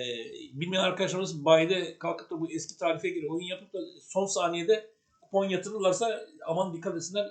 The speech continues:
Ekstradan bir fiyat çıkabilir. İptal de edemeyebilirler. O yüzden mağdur duruma düşmemek için, e, biraz daha erken oyunları yatırın. E,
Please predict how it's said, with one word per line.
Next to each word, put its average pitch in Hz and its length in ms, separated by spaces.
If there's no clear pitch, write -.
Ekstradan 180 440
bir 170 180
fiyat 208 240
çıkabilir. 214 460
İptal 208 320
de 226 60
edemeyebilirler. 180 840
O 180 120
yüzden 180 280
mağdur 165 380
duruma 180 220
düşmemek 170 340
için, 262 260
e, 156 40
biraz 233 260
daha 214 160
erken 196 340
oyunları 185 520
yatırın. 185 340
E, - 280